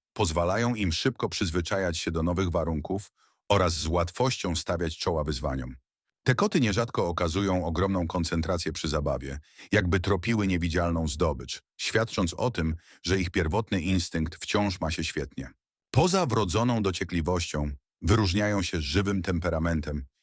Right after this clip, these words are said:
i umiejętnością odkrywania zaskakujących rozwiązań w trudnych sytuacjach, co niekiedy przypomina pracę prawdziwego detektywa.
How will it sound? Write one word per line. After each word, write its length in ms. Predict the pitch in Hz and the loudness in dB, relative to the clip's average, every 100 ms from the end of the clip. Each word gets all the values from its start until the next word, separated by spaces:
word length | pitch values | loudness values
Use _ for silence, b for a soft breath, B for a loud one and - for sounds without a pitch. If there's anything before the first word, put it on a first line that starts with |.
| _ - | _ 2
i 120 | 123 | 2
umiejętnością 840 | 113 113 107 95 82 104 - 92 | 4 2 2 0 -2 -2 -2 -2
odkrywania 520 | 85 - 87 90 90 | -2 -2 0 0 0
zaskakujących 800 | 80 85 90 80 87 85 80 80 | 0 -2 -2 -2 0 0 0 -2
rozwiązań 580 | 82 73 85 82 76 69 | -2 0 0 0 0 -4
w 60 | 67 | -4
trudnych 360 | 92 90 82 | -2 0 0
sytuacjach, 640 | - 82 78 69 - 78 78 b b b b | -2 -4 -2 -2 -4 -4 -6 b b b b
co 160 | - 110 | 0 2
niekiedy 400 | 98 87 98 82 | 2 2 0 0
przypomina 560 | - 87 80 87 78 | -2 -2 2 2 2
pracę 380 | 73 87 82 80 | 0 -2 -2 -2
prawdziwego 560 | 76 80 76 76 78 78 | -2 -2 -2 -2 0 0
detektywa. 540 | 78 71 - 73 - | -2 -6 -4 -4 -6